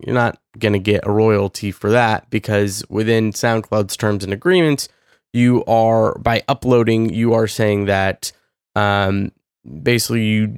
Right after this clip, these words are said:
no one has the right to get charged for that track. No one's going to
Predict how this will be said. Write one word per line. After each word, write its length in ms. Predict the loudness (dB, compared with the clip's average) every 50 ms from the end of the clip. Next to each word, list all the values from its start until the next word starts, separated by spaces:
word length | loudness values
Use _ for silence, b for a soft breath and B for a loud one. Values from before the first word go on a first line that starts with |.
| -14 -16 -10
no 340 | -2 0 2 4 4 4 4
one 200 | 4 4 4 4
has 360 | 2 2 2 2 0 0 0
the 100 | -2 0
right 280 | 2 2 0 0 -2 -4
to 100 | -6 -4
get 180 | -4 -4 -4
charged 500 | -4 -2 -2 0 0 -2 -2 -6 -8 -8
for 260 | -6 -4 -2 -2 0
that 240 | 0 -2 -4 -4 -6
track. 400 | -6 -6 -6 -6 -6 -8 _ -8
No 180 | -4 0 0 2
one's 300 | 2 2 0 -2 -4 -4
going 380 | -2 -2 0 0 0 -2 -4
to 520 | -6 -8 -6 -4 -2 -2 -2 -2 -4 -6